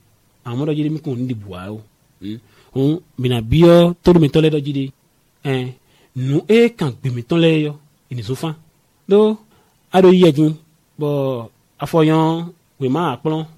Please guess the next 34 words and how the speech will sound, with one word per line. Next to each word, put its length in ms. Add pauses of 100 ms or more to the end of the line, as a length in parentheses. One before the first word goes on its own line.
(320)
bɔ 100
è 40
kplɔ́n 240
fí 120
dín 160
hɛn, 120
ná 80
sɛ́ 140
ɖó 60
Togoto 300
ba 120
yi 80
Togoto. 380 (380)
Bɔ 80
yɛ 80
tɔn 140
bɛ 100
ɖɔ, 140
fítɛ́ 180
nú 100
wɛ 40
ká 120
nú 60
mi 60
ba 120
ɖɔ, 100
a 200
nyí 260
agbomɛ 320
nú. 100 (560)
Ɛ, 120
agbomɛ 260
dín 120
ɔ́, 160